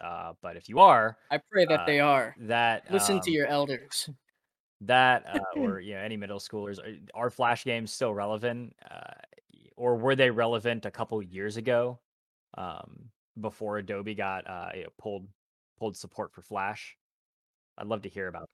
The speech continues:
Speaker 1: that.
Speaker 3: I, I just looked at our demographics. We are only eight point two percent thirteen to seventeen-year-old
Speaker 1: Well,
Speaker 3: audience.
Speaker 1: that's at least,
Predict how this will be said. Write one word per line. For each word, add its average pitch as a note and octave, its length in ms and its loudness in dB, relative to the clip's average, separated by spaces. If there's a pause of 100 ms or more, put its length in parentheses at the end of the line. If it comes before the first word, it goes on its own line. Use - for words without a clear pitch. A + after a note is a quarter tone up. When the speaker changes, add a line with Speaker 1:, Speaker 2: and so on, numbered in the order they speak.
(140)
Speaker 1:
that. F2+ 120 -14 (160)
Speaker 3:
I, D3 260 2 (220)
I D#3 140 6
just D#3+ 440 4
looked E3 220 6
at E3+ 60 8
our D#3+ 100 6
demographics. C#3+ 760 4
We D3 120 4
are B2+ 120 6
only C#3 480 0
eight E3 340 4
point D#3+ 360 2
two E3+ 240 4
percent C#3+ 580 2
thirteen C#3+ 640 2
to B2+ 80 -2
seventeen-year-old A#2 1040 0 (160)
Speaker 1:
Well, C#3+ 460 2
Speaker 3:
audience. - 140 -14
Speaker 1:
that's - 500 -2
at A2 140 -6
least, A#2 460 -8